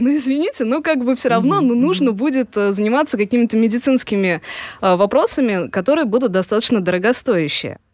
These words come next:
Speaker 1: И вот
Speaker 2: Так.
Speaker 1: как обеспечивать их, это тоже большой вопрос.
Speaker 2: Ну вот я бы вообще бы разделила, наверное, сейчас на несколько частей всю эту историю. И на психологическую часть,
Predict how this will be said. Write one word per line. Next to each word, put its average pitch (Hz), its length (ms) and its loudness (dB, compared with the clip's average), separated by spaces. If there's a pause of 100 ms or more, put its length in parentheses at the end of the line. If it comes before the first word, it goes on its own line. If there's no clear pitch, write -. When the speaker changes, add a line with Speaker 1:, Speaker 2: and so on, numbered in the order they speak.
Speaker 1:
И 214 140 0
вот 208 100 4
Speaker 2:
Так. 165 220 0
Speaker 1:
как 240 240 0
обеспечивать 262 680 0
их, 415 160 2
это 254 180 0
тоже 262 320 0
большой 233 380 0
вопрос. 196 560 -4
Speaker 2:
Ну 196 120 0
вот 214 120 0
я 247 100 4
бы 220 100 0
вообще 220 300 0
бы 208 100 0
разделила, 185 440 2
наверное, 160 400 0
сейчас 156 220 -4
на 175 80 2
несколько 160 440 0
частей 254 680 0
всю - 220 -2
эту 143 200 2
историю. 139 600 0 (520)
И 175 100 4
на 165 120 4
психологическую 160 1000 0
часть, - 540 -2